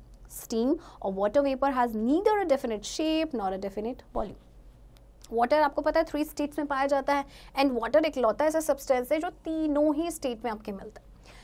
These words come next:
जैसे आपका आइस है, स्नो है, ये वाटर का क्या है? सॉलिड फॉर्म है।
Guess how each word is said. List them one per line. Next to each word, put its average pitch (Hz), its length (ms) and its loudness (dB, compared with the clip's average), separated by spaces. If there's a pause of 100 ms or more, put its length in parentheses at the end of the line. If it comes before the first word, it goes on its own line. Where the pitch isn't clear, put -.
(140)
जैसे 285 180 4
आपका 320 200 4
आइस 269 300 6
है, 302 120 8
स्नो 269 260 0
है, 262 160 0
ये 269 60 2
वाटर 247 320 2
का 285 120 2
क्या 302 180 0
है? 294 100 0
सॉलिड 269 580 6
फॉर्म - 220 -2
है। - 80 -18